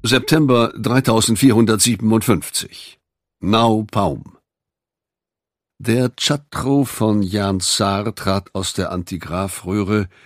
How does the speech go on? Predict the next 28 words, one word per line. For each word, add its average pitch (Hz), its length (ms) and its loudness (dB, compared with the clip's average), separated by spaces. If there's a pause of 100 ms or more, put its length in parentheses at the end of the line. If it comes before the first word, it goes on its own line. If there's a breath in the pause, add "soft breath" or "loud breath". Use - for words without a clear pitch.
(220 soft breath)
und 101 180 -6
schob - 280 0
den 117 180 2
Impulsschlüssel 107 960 -2
in 95 180 -4
die 90 180 -6
Öffnung 98 380 -6
des - 220 -10
Tores, 101 480 -2
das - 260 -6
ihm 95 160 -4
den 95 240 -6
Eintritt 101 400 -4
zu - 260 -8
der 87 160 -4
nach 87 220 -4
ihm 101 240 -2
benannten 90 600 -4
Bank 80 340 -6
verwehrte. 76 640 -12 (800)
Im 139 120 2
Vorraum 104 580 0
der 95 200 0
Chatro-Bank 113 920 -2
war 104 160 -4
es 107 160 -4
ungewöhnlich 104 840 -2
kühl. 92 360 -6